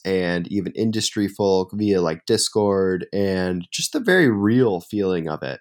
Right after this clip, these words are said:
Um, the internet really feeling like it turned a page and it's alive, like it is,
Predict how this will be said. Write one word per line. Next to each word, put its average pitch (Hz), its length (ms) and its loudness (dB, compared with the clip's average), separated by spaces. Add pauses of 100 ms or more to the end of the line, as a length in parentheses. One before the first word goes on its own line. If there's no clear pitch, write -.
(220)
Um, 82 480 -4
the 110 100 2
internet 123 380 2
really 113 580 2
feeling 98 720 0
like 87 260 0
it 90 140 -4
turned 98 300 0
a 87 40 -8
page 85 760 -2
and 85 560 -4 (640)
it's 110 180 2
alive, 98 580 0 (120)
like 98 200 -4
it 95 120 2
is, 101 600 0